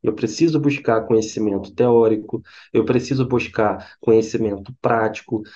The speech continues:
estratégias, porque o licitante, o fornecedor, ele precisa se adaptar, como se fosse um camaleão, né? A gente precisa se adaptar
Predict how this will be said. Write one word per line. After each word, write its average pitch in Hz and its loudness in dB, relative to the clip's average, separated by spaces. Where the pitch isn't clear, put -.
estratégias, 113 4
porque - -6
o 165 6
licitante, 139 0
o - -4
fornecedor, 117 2
ele 117 -2
precisa 147 0
se - -2
adaptar, 143 0
como 185 -8
se 196 -12
fosse - -2
um 156 2
camaleão, 113 2
né? 143 0
A 117 4
gente 131 0
precisa - -4
se - -8
adaptar 143 -2